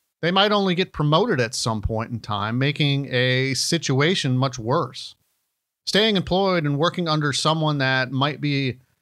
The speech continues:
narcissistic will, it's gonna drain the life out of you.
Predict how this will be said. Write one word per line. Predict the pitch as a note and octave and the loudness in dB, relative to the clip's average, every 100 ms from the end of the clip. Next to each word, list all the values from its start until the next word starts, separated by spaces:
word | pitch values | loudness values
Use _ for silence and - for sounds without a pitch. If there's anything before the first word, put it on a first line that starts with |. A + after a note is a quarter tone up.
| _ _ C#3+ | _ _ 0
narcissistic | D#3 - C3 - E3+ - B2 B2+ | 0 0 -2 0 0 0 -4 -4
will, | B2 A2+ A#2 - | -4 -4 -8 -8
it's | D#3 | -4
gonna | - G3+ | -2 -2
drain | B2 A#2+ D3 F3 E3+ | -2 0 0 2 0
the | C3 | 0
life | B2 D3 D3 - | 2 2 2 0
out | A#2+ G#2+ | 0 0
of | G#2 - | -2 -10
you. | G#2+ | -18